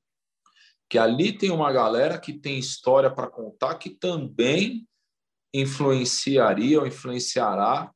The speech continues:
eh, em outras pessoas de outros segmentos, né? Então, assim, isso prova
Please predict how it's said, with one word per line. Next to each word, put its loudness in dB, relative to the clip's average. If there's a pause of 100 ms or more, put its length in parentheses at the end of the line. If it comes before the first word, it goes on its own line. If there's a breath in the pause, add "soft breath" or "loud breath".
(380)
eh, 0
em -4
outras -2
pessoas -8
de -6
outros -4
segmentos, -8 (840)
né? -4 (420)
Então, -2
assim, -4
isso -4
prova -2